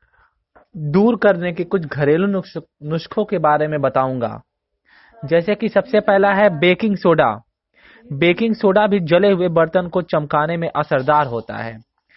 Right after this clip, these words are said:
जले हुए बर्तन में एक चम्मच बेकिंग सोडा, दो चम्मच नींबू का रस और दो कप गर्म पानी डालें और इसके बाद उससे स्क्रबर से रगड़कर बच-, बर्तनों को अच्छे से साफ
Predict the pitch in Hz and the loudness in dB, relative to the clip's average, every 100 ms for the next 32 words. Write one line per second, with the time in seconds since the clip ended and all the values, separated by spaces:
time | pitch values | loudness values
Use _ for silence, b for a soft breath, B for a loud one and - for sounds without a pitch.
0 | b b b 120 170 190 214 202 190 175 | b b b -2 2 4 4 4 4 2
1 | 175 196 185 190 - _ - 196 190 202 | 4 2 4 0 0 _ 0 0 2 -2
2 | 185 170 147 156 170 160 - 139 165 185 | -2 -2 -2 -4 -4 -8 -2 0 2 2
3 | 214 _ _ b b - 143 185 190 185 | -2 _ _ b b -8 0 0 2 -2
4 | 170 - 151 147 156 147 147 135 143 196 | -2 -6 -6 -4 -4 0 0 2 4 2
5 | 220 - _ _ _ _ B B - 151 | 0 -12 _ _ _ _ B B 0 0
6 | 131 185 220 214 190 180 165 180 190 185 | 2 2 2 2 -2 -2 0 2 2 0
7 | 170 170 190 190 185 202 214 - _ _ | 0 0 2 2 2 2 0 -6 _ _
8 | _ _ _ _ _ _ - b b 156 | _ _ _ _ _ _ -20 b b 0
9 | 156 156 - 196 190 180 196 202 - _ | 0 -2 -4 -2 2 4 2 2 -6 _
10 | b b 190 - - 196 208 214 _ _ | b b -14 -10 0 4 4 0 _ _
11 | b b b - 190 170 208 208 196 190 | b b b -6 0 2 2 2 2 4
12 | 196 165 185 185 190 165 156 - 170 147 | 4 2 2 2 2 2 -2 -4 -10 -4
13 | 147 156 180 180 185 190 - 180 - 208 | 0 0 2 -2 0 -2 -2 -2 -2 0
14 | 170 - 123 | 0 -2 -4